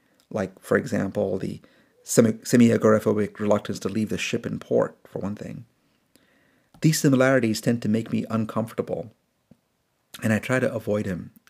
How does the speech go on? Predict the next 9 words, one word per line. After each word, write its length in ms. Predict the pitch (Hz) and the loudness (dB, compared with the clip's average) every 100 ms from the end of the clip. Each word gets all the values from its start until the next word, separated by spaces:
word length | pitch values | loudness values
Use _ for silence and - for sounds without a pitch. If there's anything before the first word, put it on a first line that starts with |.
| - | -12
as 240 | 107 - | -10 -6
much 320 | 98 90 - - | -4 -4 -8 -14
as 100 | - | -16
possible. 580 | - 104 - - 73 - _ _ _ _ _ _ _ _ _ _ _ - - | -10 -10 -10 -16 -18 -20 _ _ _ _ _ _ _ _ _ _ _ -20 -20
All 80 | - | -18
right, 180 | - | -10
back 240 | - 92 - | -6 -6 -6
to, 200 | 104 92 | -4 -4
uh, 220 | - - | -4 -8